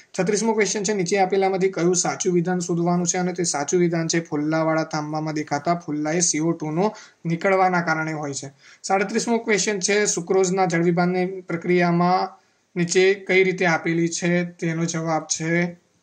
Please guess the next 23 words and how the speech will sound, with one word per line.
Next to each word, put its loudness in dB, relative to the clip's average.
ત્રીજો. -6
આ 0
આડત્રીસમો 2
ક્વેશ્ચન 2
છે 2
પીગાળેલ 2
સી 2
એ 2
સી 2
એલ 4
ટુ -2
નો 0
ક્વેશ્ચન 0
અને 0
તેમાં 0
જવાબ 0
આવે 0
છે -4
ત્રણ, 0
એટલે -4
એક -2
જવાબ -2
આવશે. -6